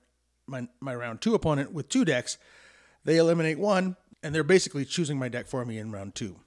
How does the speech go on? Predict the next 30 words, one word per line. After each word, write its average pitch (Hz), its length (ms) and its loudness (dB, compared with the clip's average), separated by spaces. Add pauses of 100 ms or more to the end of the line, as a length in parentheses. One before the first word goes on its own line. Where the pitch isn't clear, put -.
Now, 147 260 -2 (500)
once 147 460 -2 (260)
a 139 100 -6
round 135 300 -2
has 139 120 -6
gone 135 220 -4
by 139 540 2
with 139 220 -6
a 131 60 -6
deck 123 360 -6 (420)
exhausted, 117 760 0 (280)
it 131 140 -10
comes 135 260 -8
back 120 340 -6
into 120 220 -10
play 117 260 -6
ready. 101 340 -10 (280)
It - 60 -20
comes 120 200 -12
back 131 320 -4
into - 180 -10
play, 107 440 -8
right? 120 240 -6
So 127 280 -2 (300)
round 127 300 0
three, 156 540 4 (1300)
if 165 200 -4
I've, 127 320 -4 (560)
if 143 160 -4
I 170 380 2